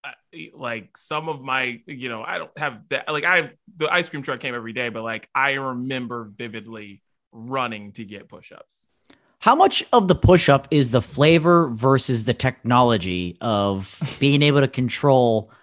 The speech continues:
Speaker 2: how much ice cream comes out of the tube? It limits the melting,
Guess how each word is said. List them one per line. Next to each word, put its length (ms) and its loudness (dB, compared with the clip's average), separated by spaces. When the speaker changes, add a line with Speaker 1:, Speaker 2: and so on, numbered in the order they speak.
Speaker 2:
how 200 2
much 280 2
ice 200 4
cream 260 0
comes 240 0
out 160 4
of 60 0
the 60 -2
tube? 680 0
It 160 -4
limits 560 -2
the 140 -2
melting, 840 0